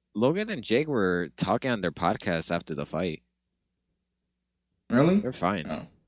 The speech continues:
Speaker 1: Yeah, they're, I guess, I guess they wanna take it mainstream, you know? They can't.
Speaker 2: Yeah. I, I
Speaker 1: I
Speaker 2: thought it was that, um, I thought it was that Logan didn't like him.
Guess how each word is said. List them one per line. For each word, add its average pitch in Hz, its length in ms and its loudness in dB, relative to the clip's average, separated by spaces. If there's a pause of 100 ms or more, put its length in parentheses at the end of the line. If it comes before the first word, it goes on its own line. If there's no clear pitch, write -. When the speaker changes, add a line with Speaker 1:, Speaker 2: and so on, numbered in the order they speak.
(300)
Speaker 1:
Yeah, 139 220 -2
they're, 107 160 -2 (920)
I 101 100 0
guess, 110 360 0 (400)
I 98 80 -2
guess 117 160 4
they 120 80 4
wanna 113 220 4
take 120 220 2
it 92 120 2
mainstream, 101 680 -2
you 90 80 -4
know? 104 220 -4 (260)
They 85 100 -4
can't. 87 380 -2 (480)
Speaker 2:
Yeah. - 280 -8 (260)
I, 156 140 10
I - 160 -4
Speaker 1:
I 170 120 8
Speaker 2:
thought 202 220 6
it 196 80 4
was 156 220 4
that, 135 260 8
um, 110 400 6 (600)
I 139 100 8
thought 165 260 8
it 165 40 4
was 139 140 0
that 135 260 6
Logan 120 460 8
didn't 110 340 6
like 113 280 4
him. 117 320 2